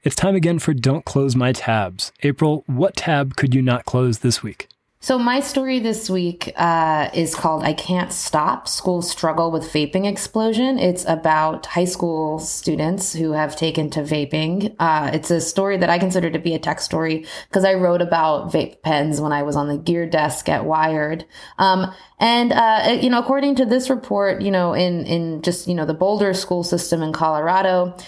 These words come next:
Speaker 2: it found that forty-five percent of high school students had used e-cigarettes. Thirty percent, um, are current users. That's a massive amount. Um, of, a report that came out last year also found that eleven percent of twelfth graders,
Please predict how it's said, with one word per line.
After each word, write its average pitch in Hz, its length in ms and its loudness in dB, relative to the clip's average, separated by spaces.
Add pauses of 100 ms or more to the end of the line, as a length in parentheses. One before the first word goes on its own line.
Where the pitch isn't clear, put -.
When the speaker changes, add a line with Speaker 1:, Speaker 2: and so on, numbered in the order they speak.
(120)
Speaker 2:
it 202 140 -2
found 208 180 2
that - 80 0
forty-five 190 640 0
percent 170 420 0
of 156 60 -6
high 175 160 -2
school 175 240 -2
students 170 540 -2
had 156 320 -4
used 196 320 -2
e-cigarettes. 180 840 0 (360)
Thirty 214 300 2
percent, 170 760 -2
um, 151 300 0
are 147 100 -2
current 196 400 -2
users. 180 600 -2 (220)
That's - 160 0
a 320 80 4
massive 185 880 0
amount. 147 760 -2
Um, 165 260 0
of, 165 320 -2
a 170 80 -2
report 165 380 0
that 170 160 0
came 165 180 0
out 143 160 0
last 185 360 0
year 185 180 0
also 165 340 0
found 160 340 0
that 147 100 0
eleven 165 400 0
percent 180 340 0
of 175 100 -4
twelfth 175 340 -2
graders, 170 540 0